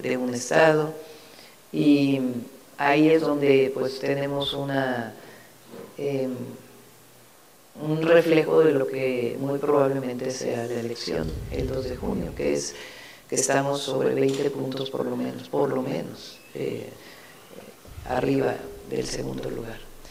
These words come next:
Y también, pues, eh, una caída del frente, del prian. La verdad, también se ve eso, porque ellos optaron, eh,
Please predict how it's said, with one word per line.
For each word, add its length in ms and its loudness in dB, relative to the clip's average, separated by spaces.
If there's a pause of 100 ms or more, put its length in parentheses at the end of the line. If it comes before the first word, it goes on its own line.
(280)
Y 560 6
también, 460 6
pues, 500 4
eh, 540 -2
una 260 0
caída 460 2
del 500 0
frente, 640 -2 (320)
del 220 -4
prian. 420 0 (1400)
La 160 2
verdad, 280 2
también 320 -4
se 140 -4
ve 200 0
eso, 200 -6 (500)
porque 320 4
ellos 300 8
optaron, 540 8 (300)
eh, 760 2